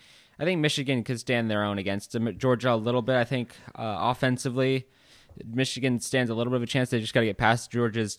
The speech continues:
destructive defense that they've put together. But I think if they can keep it close, um, defensively against the offensive Georgia, then they can really stand a chance. They've just gotta capitalize, uh, on the mistakes that Georgia can make. We saw it in the Alabama game. They were making mistakes, and they ha-, got off the,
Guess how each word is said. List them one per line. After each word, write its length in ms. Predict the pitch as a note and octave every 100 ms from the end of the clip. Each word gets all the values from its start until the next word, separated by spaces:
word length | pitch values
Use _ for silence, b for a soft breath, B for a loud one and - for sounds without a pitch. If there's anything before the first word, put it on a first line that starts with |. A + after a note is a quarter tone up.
| -
destructive 560 | A#2+ - B2+ - B2+ G2+
defense 420 | A#2 A#2 B2 A#2+
that 160 | B2+ -
they've 280 | A#2+ A#2
put 180 | - C#3
together. 400 | B2+ B2+ B2+ C3 - _ _ _ _ _ _ _ -
But 120 | B2+
I 40 | B2+
think 160 | C3
if 80 | A#2
they 120 | A#2+
can 100 | B2
keep 240 | G#2 C3+ A2+
it 80 |
close, 460 | - B2 A#2+ A2 - B B B B B
um, 460 | - A2 G2+ E2+ E2 -
defensively 720 | A#2+ B2+ C3+ A#2+ C3 A2+ A2+
against 360 | G#2+ A2 G2+ -
the 80 | G2+
offensive 460 | G#2+ A#2 G#2 G#2+
Georgia, 580 | F2+ A#2+ A2 A2 G2+ A2 - -
then 180 | A2+
they 140 | A2 A2
can 120 | A2
really 160 | A2 G#2+
stand 260 | - A2+
a 40 | G2+
chance. 300 | A2 G2 -
They've 100 | G2+
just 140 | G#2
gotta 160 | A2 G#2
capitalize, 720 | A2+ G#2 G#2+ G2+ G2 G2 - _ b b b
uh, 100 | -
on 260 | G#2+ G2+ G#2+
the 80 | G#2+
mistakes 340 | A2 A#2 A2
that 80 | G#2
Georgia 300 | A2+ A2 G#2+
can 220 | - A2
make. 240 | G#2+ A2 A2+
We 80 |
saw 240 | G#2+ B2+ B2
it 80 | A2+
in 80 |
the 60 | A2
Alabama 360 | A#2 A2 C3 D3+
game. 220 | A#2+ G#2
They 100 | A2
were 80 | A2+
making 260 | A#2+ A#2
mistakes, 440 | G#2+ - A#2 A2+ A2+
and 140 | G#2
they 120 | G#2+
ha-, 160 | A#2+ -
got 140 | A#2
off 120 | A2+
the, 100 | -